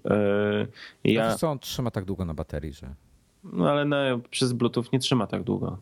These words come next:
Speaker 1: To już jest, wiesz. No wszystko pytanie, co to oznacza dłuższa trasa, tak? No powiedzmy, jak jedziesz gdzieś, nie wiem, trzy, cztery godziny, to spoko, tak? Ale jak już na przykład ja będę się wybierał w, w tym roku na wakacje do Chorwacji,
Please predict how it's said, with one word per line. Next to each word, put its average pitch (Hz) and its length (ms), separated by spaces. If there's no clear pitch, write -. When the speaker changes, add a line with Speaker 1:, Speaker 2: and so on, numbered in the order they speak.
Speaker 1:
To 110 100
już 101 180
jest, 104 220
wiesz. 95 260
No 123 60
wszystko 139 180
pytanie, 135 460
co 127 140
to 131 100
oznacza 123 260
dłuższa 123 300
trasa, 107 380
tak? 98 200
No 110 160
powiedzmy, 107 340
jak 113 120
jedziesz 113 240
gdzieś, 107 260
nie 110 100
wiem, 101 200
trzy, - 180
cztery 113 260
godziny, 104 360
to 104 100
spoko, - 360
tak? 107 240
Ale 110 160
jak 110 140
już - 200
na 104 80
przykład - 280
ja 107 240
będę 110 120
się - 140
wybierał 107 420
w, 107 380
w - 60
tym 107 160
roku 104 240
na 101 120
wakacje 104 380
do 104 100
Chorwacji, 110 640